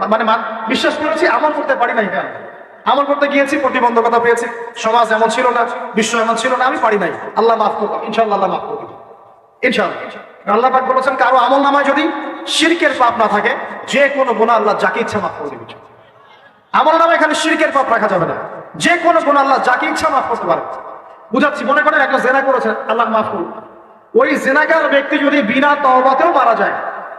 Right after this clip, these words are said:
তওবা করে নাই, বিনা তওবাতেও মারা যায়, কাল কিয়ামতের মাঠে আল্লাহ পাক তাকেও মাফ করতে পারেন। আল্লাহু আকবার। কিন্তু একজন ব্যক্তি শিরক করেছে, তওবা না করে মারা গেছে, আল্লাহ তাকে মাফ করবেন।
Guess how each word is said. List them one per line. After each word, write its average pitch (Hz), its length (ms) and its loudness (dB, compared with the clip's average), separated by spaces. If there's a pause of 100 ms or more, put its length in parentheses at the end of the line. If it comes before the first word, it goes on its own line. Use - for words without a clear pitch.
(320)
তওবা 262 220 4
করে 285 220 4
নাই, 247 140 0
বিনা 254 300 0
তওবাতেও 277 420 4
মারা 254 200 2
যায়, 220 240 2 (400)
কাল 254 140 4
কিয়ামতের 277 460 2
মাঠে 269 200 2
আল্লাহ 247 260 2
পাক 254 180 0
তাকেও 262 260 0
মাফ 226 260 0
করতে 226 260 0
পারেন। 180 320 0 (1800)
আল্লাহু 180 300 0
আকবার। - 260 -6 (920)
কিন্তু 311 240 2
একজন 285 240 0
ব্যক্তি 269 280 0
শিরক 311 500 0
করেছে, 262 220 2
তওবা 247 360 2
না 240 100 2
করে 247 180 0
মারা 202 220 2
গেছে, 180 260 0
আল্লাহ 214 200 2
তাকে 190 160 -4
মাফ 247 180 -8
করবেন। - 240 -16